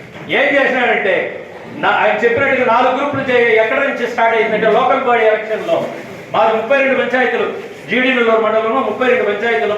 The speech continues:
పదిహేను పంచాయతీలు మేజర్ పంచాయతీలు. మేజర్ పంచాయతీ ఎవరైనా కూడా కానీ తెలుగు సర్పంచ్ మనం వైసీపీలో పోటీ చేస్తే తెలుగుదేశం వాళ్ళు పోటీ పడతారు. కానీ తెలుగుదేశంలో ఇది రూలింగ్ వచ్చేసింది, మనం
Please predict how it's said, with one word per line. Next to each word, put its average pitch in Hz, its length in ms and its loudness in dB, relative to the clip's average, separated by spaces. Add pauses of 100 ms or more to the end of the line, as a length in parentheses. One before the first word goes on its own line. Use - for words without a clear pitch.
పదిహేను 233 360 0
పంచాయతీలు 233 460 -4
మేజర్ 226 260 0
పంచాయతీలు. - 420 -8 (720)
మేజర్ 285 360 2
పంచాయతీ 277 400 -2
ఎవరైనా 269 380 2
కూడా 269 200 2
కానీ 214 220 0 (840)
తెలుగు 208 400 0 (720)
సర్పంచ్ 269 340 0 (200)
మనం 233 140 2 (220)
వైసీపీలో 247 460 0
పోటీ 226 240 2
చేస్తే 190 240 -2 (160)
తెలుగుదేశం 233 400 2
వాళ్ళు 220 180 0
పోటీ 214 180 0
పడతారు. - 340 -4 (840)
కానీ 247 180 2 (100)
తెలుగుదేశంలో 262 640 2 (120)
ఇది 233 200 -2
రూలింగ్ 254 300 2
వచ్చేసింది, 247 460 0
మనం 214 120 0